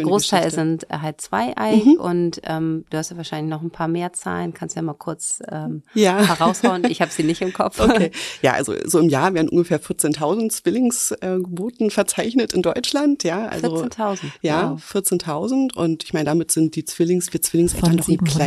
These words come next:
Speaker 3: siebenhunderttausend insgesamt.
Speaker 1: <laughs> Ja, ne, also es ist ein kleiner Teil nur, ne. Ähm, umso spannender finde ich's <laughs> persönlich. Und genau, der größte Teil sind die zweieigen Zwillinge und dann kommen die,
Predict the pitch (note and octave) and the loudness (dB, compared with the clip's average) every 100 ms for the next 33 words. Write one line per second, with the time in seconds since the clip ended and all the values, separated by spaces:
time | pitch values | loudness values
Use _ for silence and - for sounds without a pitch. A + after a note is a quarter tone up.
0 | E3 F#3 E3+ D#3+ D#3+ D3+ D3+ - E3 C4 | 2 2 0 -2 -2 -4 -4 -6 -2 2
1 | C4 - F#4+ - A#3+ B3 A#4 G4+ B3+ D#3 | 2 4 0 2 0 0 -4 -4 0 4
2 | E3 A#3+ C#3+ E3+ - D3 D3+ D#3+ - B2+ | 4 2 2 0 0 -2 0 0 2 2
3 | D3+ G#3 F3 - D3+ A3 C#3 C#3+ D3 C#3+ | 4 2 0 0 0 2 2 2 0 0
4 | D3+ G3 - D3 D3 D3 C#3+ - D#3 D#3+ | 0 -2 -4 -4 0 -2 0 2 2 0
5 | - D3 E3+ C#3+ - E3 G3 - A3+ - | -2 0 0 0 0 0 0 2 2 4
6 | A3+ A3 F#3 F#3 G3 G#3+ - - - - | 2 2 2 4 2 0 -4 -8 -6 -8
7 | - - E3+ D#3+ C#3 C3+ D3 D3 F#3+ F3 | 0 2 4 2 2 0 0 -2 -2 0
8 | E3+ E3 D#3 D#3 D#3 - D3 E3 G3 A3 | 4 4 2 -4 -6 -6 -4 -4 -4 -4
9 | G#3+ - A3+ A#3 A#3 A3 F3 D#3+ D#3 D#3+ | -4 -2 -2 0 -2 -2 -2 -4 -2 -2
10 | D#3 D#3 D#3 | -2 -2 -6